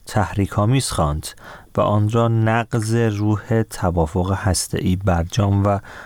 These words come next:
قطعنامهٔ شورای امنیت دانست. ایران روز پنجشنبه اعلام کرد که موشک ماهواره بر سیمرغ را به صورت آزمایشی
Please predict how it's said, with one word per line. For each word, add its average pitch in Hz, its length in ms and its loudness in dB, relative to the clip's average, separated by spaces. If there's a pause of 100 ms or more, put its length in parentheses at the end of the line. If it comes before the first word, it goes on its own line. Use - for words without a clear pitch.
(220)
قطعنامهٔ 87 720 2
شورای 87 380 2
امنیت 90 400 2
دانست. - 400 -8 (520)
ایران 110 260 2
روز 104 140 2
پنجشنبه 107 520 2
اعلام 110 260 2
کرد 117 220 -2
که 120 120 -2
موشک 107 580 0
ماهواره 107 520 2
بر 98 180 4
سیمرغ 104 640 2
را 120 180 2
به 113 140 -2
صورت - 340 -2
آزمایشی 98 720 2